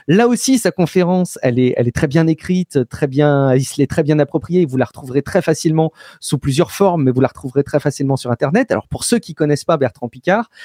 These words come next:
c'est un médecin, psychiatre, aéronaute et conférencier, mélangez tout ça dans un shaker et vous avez, euh, son profil, euh, qui est, euh,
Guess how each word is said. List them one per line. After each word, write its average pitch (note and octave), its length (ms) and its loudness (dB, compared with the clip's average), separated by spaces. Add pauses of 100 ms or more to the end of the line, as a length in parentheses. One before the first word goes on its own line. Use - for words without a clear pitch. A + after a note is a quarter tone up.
(160)
c'est - 240 -2
un G3 80 2
médecin, E3+ 540 2
psychiatre, F#3 640 -2
aéronaute F3+ 540 2 (100)
et C4 80 2
conférencier, F#3 600 -2 (160)
mélangez C3 360 -2
tout C#3+ 120 -10
ça D3 140 -4
dans B2+ 200 -2
un B2+ 40 0
shaker C#3 460 0
et A2+ 60 0
vous B2+ 180 -4
avez, C3+ 240 0
euh, A2+ 100 0
son B2 180 -8
profil, A3+ 400 0 (360)
euh, C#3 200 4
qui F3+ 340 0
est, G#3 220 4
euh, C#3 340 4